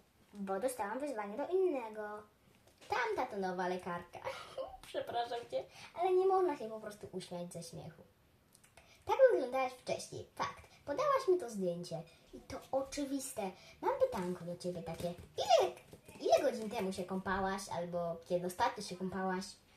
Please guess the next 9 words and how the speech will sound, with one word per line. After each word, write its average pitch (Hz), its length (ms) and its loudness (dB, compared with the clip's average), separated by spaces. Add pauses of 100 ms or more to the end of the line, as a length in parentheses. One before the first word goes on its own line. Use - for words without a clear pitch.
(340)
Ja 320 120 -2 (220)
tak 349 220 2
s-, - 360 -14
maksymalnie 330 580 -4
pół 330 140 -14
godzinki 330 400 -6
temu. 311 440 0 (1000)
O, 339 320 0
ja 302 360 6